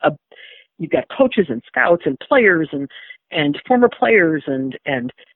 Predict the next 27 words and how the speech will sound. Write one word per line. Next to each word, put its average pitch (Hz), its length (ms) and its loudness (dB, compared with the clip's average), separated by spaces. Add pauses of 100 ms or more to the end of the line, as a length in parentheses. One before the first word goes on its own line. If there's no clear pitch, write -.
(140)
media 247 320 6 (100)
people 139 520 4
and, 151 240 -2
and 151 160 0
people 277 240 4
who 196 100 8
have 165 100 0
known 180 200 6
each 247 160 4
other 160 260 4 (180)
for 165 140 4
years. 160 720 2 (340)
And 165 240 2
so 190 140 6
it 170 160 2
feels 202 180 4 (100)
very 175 440 6
family-like 139 640 0 (120)
and, 135 280 -2 (260)
and 165 140 6
a 147 60 6
very 165 360 4
supportive 160 400 2
atmosphere 123 560 -2
in 113 60 -6
that 113 220 -4
way. 123 360 -2